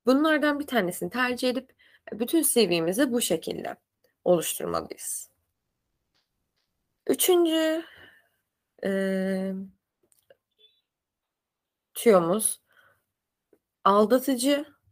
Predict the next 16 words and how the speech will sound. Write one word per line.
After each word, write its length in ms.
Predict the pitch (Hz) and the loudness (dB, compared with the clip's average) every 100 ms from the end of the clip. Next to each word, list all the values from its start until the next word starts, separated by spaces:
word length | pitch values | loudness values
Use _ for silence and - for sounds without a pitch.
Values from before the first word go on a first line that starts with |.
| _ _ _ | _ _ _
hiçbir, 800 | - 214 - - 254 247 - - _ - | -14 -8 -6 -2 -2 -2 -10 -20 _ -6
e, 340 | 175 170 170 | -4 -2 -2
bilgi 600 | 170 214 233 185 190 196 - _ _ _ | 2 2 4 2 -2 -4 -10 _ _ _
kullanmamamız 800 | - 196 185 170 160 160 - - | -4 4 4 4 0 -4 -6 -6
gerekir. 580 | - - - - - - _ _ - - _ _ _ - | -6 -8 -8 -10 -10 -12 _ _ -20 -20 _ _ _ 8
Az 340 | 285 320 - | 8 8 4
ama 280 | 233 240 226 | 4 4 4
öz 240 | 226 247 226 | 4 4 4
olması 540 | 185 180 175 175 - | 2 2 0 -2 -2
her 320 | 180 - 262 | -2 4 4
zaman, 540 | 320 247 202 180 214 - _ _ - | 6 2 0 0 -4 -10 _ _ -6
e, 320 | 170 170 170 170 | -4 -2 -4 0
gereksiz 640 | 214 214 233 - - 294 | 2 2 2 2 2 2
kalabalıktan 840 | - 226 196 180 175 175 233 233 214 | -2 0 0 -2 -4 -4 -2 -2 -2
daha 260 | 180 180 | -2 -4
iyidir. 560 | - 147 - - - | -4 -6 -8 -18 -20